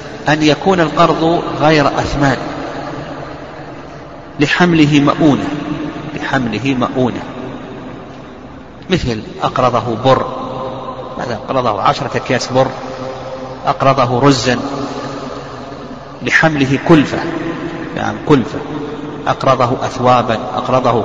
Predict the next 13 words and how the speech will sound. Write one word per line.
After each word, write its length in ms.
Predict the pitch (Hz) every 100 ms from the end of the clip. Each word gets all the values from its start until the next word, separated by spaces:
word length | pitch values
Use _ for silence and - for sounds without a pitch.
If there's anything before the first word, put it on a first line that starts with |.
| -
كتبا 360 | 143 139 120 107 - - - -
إلى 180 | 131 113
آخره. 260 | - 117 104 - - - - - - - -
فيقول 420 | 127 131 170 190
لك 180 | 170 -
المؤلف 540 | 135 135 131 127 113 -
رحمه 380 | 131 120 110
الله: 240 | 104 120 143 - - - - - - - 127
"وفيما 880 | 147 151 151 151 147 135 143 143 135
لحمله 920 | 123 - 147 143 127 123 127 127 117
مؤونة 640 | 117 123 151 165 170 170 - 165 160 - - - - - - - - - - - - -
قيمته". 720 | 151 147 143 143 135 123 139 147 - 151 143 - - 147 139 143 147 - - - - - - -
رز 300 | 160 175 156